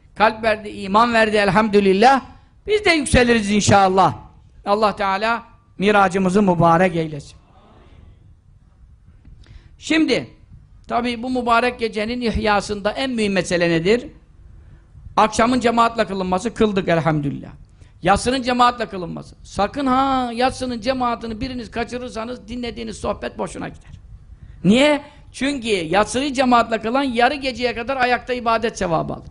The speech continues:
Sabahı da cemaatle kılan tüm gece ihya sevabı alır. Bu gecenin ihyasında bin rekat nafile kılmaktan daha önemlidir yatsı ve sabahın cemaati.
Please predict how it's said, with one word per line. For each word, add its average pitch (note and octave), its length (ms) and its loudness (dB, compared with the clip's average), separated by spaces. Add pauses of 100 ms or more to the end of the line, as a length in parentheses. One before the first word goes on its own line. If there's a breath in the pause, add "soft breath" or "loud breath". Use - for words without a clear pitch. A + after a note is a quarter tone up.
(140)
Sabahı C#4+ 400 2
da C4 100 -2
cemaatle A3 480 -2
kılan C4+ 280 -4
tüm F4 180 -6
gece A#3 240 -8
ihya A3 280 -4
sevabı F#3 380 -4
alır. D#3 180 -6 (400 loud breath)
Bu D#4 100 4
gecenin C#4+ 340 2
ihyasında C4 760 0 (420 soft breath)
bin F4 360 4
rekat C4+ 360 2
nafile B3+ 400 4
kılmaktan A3+ 560 0
daha C4+ 220 4
önemlidir A#3 520 0
yatsı A3+ 540 0
ve B3+ 100 0
sabahın A3 440 2
cemaati. F3+ 480 2